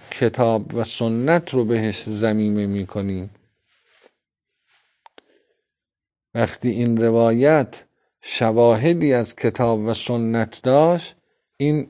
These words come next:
اثبات کننده صحت اوست، اتقان اوست. اما اگر نه،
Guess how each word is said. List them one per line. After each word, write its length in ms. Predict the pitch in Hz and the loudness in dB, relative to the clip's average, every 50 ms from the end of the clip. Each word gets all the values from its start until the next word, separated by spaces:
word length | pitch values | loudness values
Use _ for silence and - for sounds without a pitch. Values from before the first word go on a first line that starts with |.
| _ | _
اثبات 540 | - 117 - - - - 123 117 110 107 - | -6 -6 -6 -6 -2 0 2 2 2 0 -2
کننده 680 | - 127 113 113 113 113 113 110 135 143 147 147 147 143 | -2 -2 -2 0 -2 -2 -2 -2 0 0 0 0 -2 -2
صحت 680 | - - - 127 110 98 - - - 160 160 - - | -4 -4 -2 -2 -2 -2 -2 0 2 2 2 2 2
اوست، 480 | 135 107 113 117 113 104 - - - - _ _ _ - - _ - | 0 2 2 0 0 -2 -4 -8 -14 -18 _ _ _ -20 -14 _ -2
اتقان 580 | 113 104 - - - - 147 160 165 156 147 | -2 -2 -2 -2 2 4 6 6 6 6 4
اوست. 520 | 127 95 113 113 110 101 - - - - - _ _ _ _ _ _ _ _ _ _ _ _ _ _ _ _ _ _ _ _ - - - - - - - - _ _ - | 0 0 0 0 -2 -2 -4 -8 -12 -14 -18 _ _ _ _ _ _ _ _ _ _ _ _ _ _ _ _ _ _ _ _ -18 -16 -16 -16 -18 -20 -20 -20 _ _ -6
اما 300 | - 113 117 120 120 117 | -4 -2 0 2 2 2
اگر 280 | 117 110 110 120 117 | 0 0 0 0 0
نه، 460 | 117 117 120 139 160 170 165 143 120 | 0 0 0 2 2 2 2 0 -2